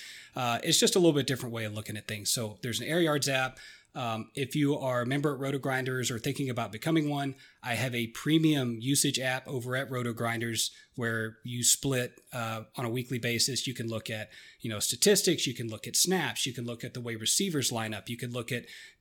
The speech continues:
defenses and offenses from a pressure standpoint on the quarterback. There's a lot of different modules in the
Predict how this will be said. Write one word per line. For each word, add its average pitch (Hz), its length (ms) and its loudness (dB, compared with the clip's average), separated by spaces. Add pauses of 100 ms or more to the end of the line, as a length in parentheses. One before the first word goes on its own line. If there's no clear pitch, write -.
(200)
defenses 160 480 2
and 139 120 -2
offenses 151 600 0
from 120 180 -2
a 107 60 -4
pressure 180 420 4
standpoint 127 460 -2
on 107 80 -8
the 98 60 -12
quarterback. 127 440 -2
There's 117 160 -4
a 113 60 -6
lot 160 340 0
of 160 60 0
different 139 320 0
modules 127 560 -2 (360)
in 123 200 2
the 113 280 -2